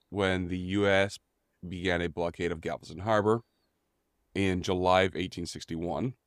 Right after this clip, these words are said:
But the town remained in Confederate hands for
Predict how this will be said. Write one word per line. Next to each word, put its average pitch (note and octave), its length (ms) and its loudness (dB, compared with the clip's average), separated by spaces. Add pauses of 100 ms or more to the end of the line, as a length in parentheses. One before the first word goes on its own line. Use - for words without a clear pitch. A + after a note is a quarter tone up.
(680)
But C#3 220 -2
the C3 160 -6
town D#3+ 520 0
remained B2+ 880 0
in G#2+ 160 -2
Confederate - 500 -2
hands A2+ 800 -4 (500)
for G#2 640 4